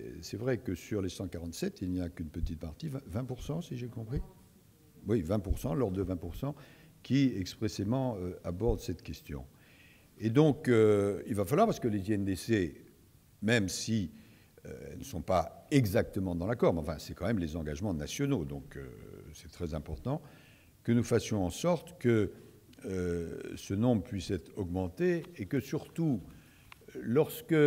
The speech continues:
on procédera à la révision, dans mon esprit, il faudrait que cette révision ait lieu tous les cinq ans, euh, cet aspect, euh, soit mis au premier plan, parce que c'est seulement si les gouvernements eux-mêmes le reprennent et les sociétés civiles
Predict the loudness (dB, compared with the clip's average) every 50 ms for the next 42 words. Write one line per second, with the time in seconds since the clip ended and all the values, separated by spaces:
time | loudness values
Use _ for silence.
0 | 8 8 6 2 -2 -4 -4 -4 -4 -2 -2 -2 0 0 0 0 0 2 2 0
1 | 0 -2 -2 -4 -4 -2 -2 -2 0 -2 -2 -2 0 0 2 2 0 0 -2 -2
2 | -2 -2 -2 -4 -4 -6 -8 -6 -2 0 0 0 0 -4 -6 -6 -4 -4 -4 -4
3 | -6 -8 -8 -6 -6 -4 -4 -4 -4 -4 -2 -2 -2 -2 -4 -4 -6 -6 -8 -8
4 | -8 -8 -8 -10 -8 -8 -8 -8 -8 -10 -14 -18 -20 -20 -20 -20 -20 -20 -20 -20
5 | -20 -20 -20 -20 -20 -18 -6 2 4 6 8 8 8 6 4 4 4 2 2 0
6 | -2 -4 -8 -8 -8 -6 -2 -2 0 0 2 0 0 -2 -2 2 4 6 6 6
7 | 4 0 -6 -12 -12 -8 -6 -4 -2 -2 -4 -4 -6 -10 -12 -6 0 2 4 4
8 | 4 2 0 -2 -6 -8 -10 -12 -14 -14 -14 -6 -2 0 2 2 2 0 -2 -6
9 | -10 -8 -4 -4 -4 0 2 4 4 4 4 2 -2 -2 -2 -2 0 0 -2 -4
10 | -6 -14 -20 -20 -20 -20 -20 -20 -20 -16 -10 -10 -8 -8 -8 -8 -4 -2 0 2
11 | 2 2 0 -2 -4 -6 -4 -2 0 0 0 0 0 0 2 2 2 2 0 0
12 | 0 -2 0 0 0 0 0 0 0 -2 -2 -2 -4 -8 -8 -4 -2 -2 -2 0
13 | -2 -2 -2 -4 -4 -6 -8 -10 -10 -10 -10 -10 -10 -10 -10 -8 -6 -4 -4 -4
14 | -4